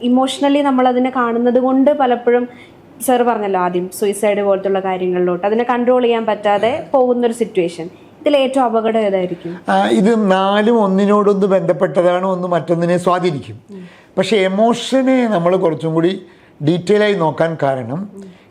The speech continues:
Speaker 2: എമോഷൻ വളരെ പെട്ടെന്നാണ് ബ്രെയിനിനെ കുറിച്ചുള്ള, ആ, പറയുന്നത് അമിഗ്ഡലയാണ് ഏറ്റവും ഫാസ്റ്റായിട്ട് റെസ്പോണ്ട് ചെയ്യുന്ന ഒരു ഭാഗം എന്നാണ് പറയുക. അതവിടെയാണ് എമോഷണൽ കൺട്രോൾ ഉള്ളത്. അപ്പോൾ പെട്ടെന്ന്,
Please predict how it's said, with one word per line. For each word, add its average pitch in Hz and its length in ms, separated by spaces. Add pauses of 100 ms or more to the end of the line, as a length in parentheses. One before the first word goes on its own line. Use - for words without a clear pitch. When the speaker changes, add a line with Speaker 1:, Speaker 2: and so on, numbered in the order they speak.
(120)
Speaker 2:
എമോഷൻ 233 680 (460)
വളരെ 185 720
പെട്ടെന്നാണ് 170 920 (440)
ബ്രെയിനിനെ 160 420
കുറിച്ചുള്ള, 170 540 (460)
ആ, 160 240
പറയുന്നത് 165 800 (400)
അമിഗ്ഡലയാണ് 165 920
ഏറ്റവും 165 420 (140)
ഫാസ്റ്റായിട്ട് 170 680
റെസ്പോണ്ട് 175 540
ചെയ്യുന്ന 156 220
ഒരു 147 100
ഭാഗം 131 520 (340)
എന്നാണ് 156 260
പറയുക. 135 220
അതവിടെയാണ് 170 360
എമോഷണൽ 165 560
കൺട്രോൾ 139 280
ഉള്ളത്. 117 260 (640)
അപ്പോൾ 202 340
പെട്ടെന്ന്, 233 920